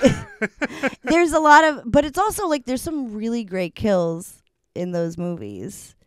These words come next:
Speaker 2: And they're, they're freaky.
Speaker 1: They are. They're kinda bloody. They're pretty
Speaker 2: They're,
Speaker 1: bloody.
Speaker 2: they're pretty bloody. The first one is pretty bloody, and, and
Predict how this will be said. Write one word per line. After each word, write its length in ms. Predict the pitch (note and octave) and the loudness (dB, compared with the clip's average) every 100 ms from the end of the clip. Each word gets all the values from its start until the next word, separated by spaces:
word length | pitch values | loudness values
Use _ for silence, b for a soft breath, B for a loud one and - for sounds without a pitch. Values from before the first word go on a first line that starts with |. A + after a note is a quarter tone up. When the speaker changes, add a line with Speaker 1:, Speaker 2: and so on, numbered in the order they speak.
| _ _ - | _ _ -8
Speaker 2:
And 120 | G3+ | -2
they're, 420 | A3 G#3+ G3+ F3+ _ _ _ _ _ _ | 0 0 -2 -6 _ _ _ _ _ _
they're 120 | G#3 | -12
freaky. 420 | - D4+ - - - | -10 -12 -12 -20 -8
Speaker 1:
They 180 | B2+ C#3+ | 0 4
are. 240 | D3+ F3+ A2+ | 4 2 0
They're 120 | D#3+ | -2
kinda 260 | - B3+ | 0 0
bloody. 560 | F3 A2 G#2+ B2 E3 F3+ _ | 4 2 2 -2 -2 -6 _
They're 100 | C#3+ | 0
pretty 240 | D3 A#3+ B3+ | 0 0 0
Speaker 2:
They're, 140 | G3 | 0
Speaker 1:
bloody. 280 | B2+ D3+ C#3 | 2 2 0
Speaker 2:
they're 120 | D4 | 0
pretty 240 | - A4+ C5 | 0 0 0
bloody. 260 | C4+ D4 C4 | 0 0 0
The 100 | A#3 | -2
first 360 | A#3+ F4 - A#4 | -2 -4 -6 -4
one 340 | F#4 C4 G3+ | -4 -4 -6
is 160 | F#3+ G3 | -8 -8
pretty 200 | F#3 E3+ | -10 -10
bloody, 360 | E3 D#3 E3 G3+ | -8 -8 -6 -6
and, 140 | G3 | -6
and 320 | G3 G3+ F#3 | -8 -10 -12